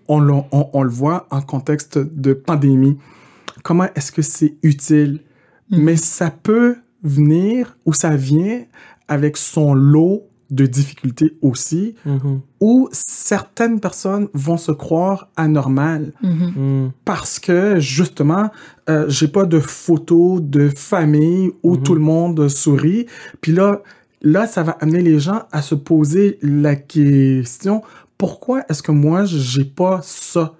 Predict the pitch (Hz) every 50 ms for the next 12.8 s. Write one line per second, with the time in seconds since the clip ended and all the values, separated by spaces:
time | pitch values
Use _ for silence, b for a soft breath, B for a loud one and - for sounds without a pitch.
0 | _ - 143 135 131 139 135 131 - 170 - - 233 233 254 262 - 165 - -
1 | - 180 170 156 143 135 131 139 147 143 139 - 175 180 185 - _ - 175 160
2 | 160 160 - - _ - 175 185 190 190 - _ - 151 151 151 - 147 151 151
3 | 160 165 165 165 139 139 135 143 139 139 139 _ - 151 156 156 147 151 151 -
4 | 147 147 147 147 147 - _ _ _ - 147 147 143 143 139 135 123 120 123 147
5 | 165 180 170 160 143 143 - b b b b b b b b - 165 170 175 156
6 | - - - 202 180 175 - - - _ _ _ _ _ - - _ _ _ _
7 | _ - 202 202 190 170 180 175 170 170 165 160 160 151 143 147 170 202 247 247
8 | 226 202 - _ _ _ _ _ _ _ _ _ _ _ - 156 147 - - 180
9 | 180 175 - - - _ - - 254 302 294 294 - - _ 156 143 143 - 147
10 | 135 131 139 139 139 143 139 139 135 139 - _ - 135 135 139 135 131 143 139
11 | - 147 135 131 135 151 151 147 139 B B B B B B B B B 143 147
12 | 156 160 156 135 151 143 - 151 - 151 139 139 - 202 214 202